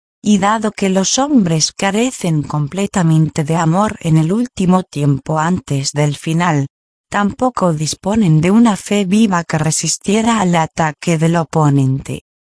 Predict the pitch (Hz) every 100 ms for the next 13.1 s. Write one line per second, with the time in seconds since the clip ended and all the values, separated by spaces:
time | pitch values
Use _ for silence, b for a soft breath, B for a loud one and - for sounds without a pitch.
0 | - 208 190 175 165 - 175 175 180 262
1 | - 190 170 180 185 226 269 - 175 156
2 | 151 - 139 139 143 208 190 160 - 156
3 | 202 240 233 208 - 185 143 131 _ _
4 | _ - 165 - 226 - - 196 160 -
5 | 214 214 190 196 156 220 240 190 175 -
6 | 175 - - 190 196 147 - 160 156 175
7 | 185 147 147 147 - 156 147 143 147 -
8 | 151 - 240 - - 170 151 151 196 196
9 | 190 175 156 - 143 139 - 175 160 165
10 | 190 165 147 135 - _ _ _ _ -
11 | 175 156 180 175 - 202 240 214 - -
12 | 190 208 214 214 233 262 170 170 156 151